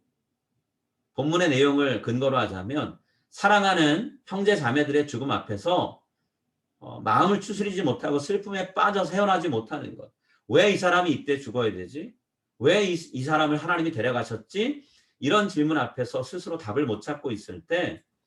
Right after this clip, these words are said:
그런 모습 때문에 바울이 지금 성도들에게 마음을 헤아려 주면서, "여러분, 여러분의 마음을 내가 압니다. 그런데 우리가 이 순간을 슬퍼하면서만 보낼 수는 없습니다. 그래서는 안 됩니다.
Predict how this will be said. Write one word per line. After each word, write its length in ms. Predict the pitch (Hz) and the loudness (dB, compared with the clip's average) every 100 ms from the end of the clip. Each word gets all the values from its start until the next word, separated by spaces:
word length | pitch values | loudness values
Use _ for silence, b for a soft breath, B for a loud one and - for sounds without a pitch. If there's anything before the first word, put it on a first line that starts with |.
| _ _ | _ _
그런 280 | 147 208 175 | 2 2 2
모습 360 | 127 151 151 | 0 0 -4
때문에 440 | - 165 156 139 123 | -4 -2 -2 -4 -4
바울이 340 | 101 95 101 | -6 -6 -8
지금 540 | 104 80 101 151 233 - _ _ | -12 -10 -6 -6 -6 -12 _ _
성도들에게 840 | _ 151 156 151 110 98 87 - - | _ -4 0 0 0 -4 -8 -14 -10
마음을 720 | 95 98 123 120 110 220 294 - _ _ _ _ _ _ | -4 0 0 0 -2 -2 -4 -14 _ _ _ _ _ _
헤아려 260 | 170 180 160 | -2 0 0
주면서, 720 | - 98 92 85 151 131 95 _ _ _ | -4 -6 -8 -10 -12 -14 -16 _ _ _
"여러분, 340 | 110 120 135 117 | -4 -2 -2 -2
여러분의 380 | 110 147 165 160 | 0 2 2 0
마음을 260 | 123 139 | 0 0
내가 240 | 107 101 101 | -2 -4 -6
압니다. 480 | 98 104 - - - | -6 -8 -10 -16 -10
그런데 640 | 110 110 98 - 233 - b b _ | -8 -6 -4 -4 -6 -8 b b _
우리가 260 | 107 143 | -2 0
이 100 | 131 | 0
순간을 500 | 113 143 131 123 123 | -2 -6 -6 -4 -6
슬퍼하면서만 800 | 123 202 190 - 180 165 147 147 | -6 -8 -8 -4 -2 0 -2 -4
보낼 240 | 139 110 113 | -2 -4 -4
수는 200 | - 107 | -8 -10
없습니다. 580 | - - 110 - 80 82 | -10 -12 -12 -12 -14 -12
그래서는 340 | 104 104 131 | -10 -6 -6
안 100 | 90 | -6
됩니다. 640 | 117 135 104 101 120 - | -4 -4 -4 -2 -2 -4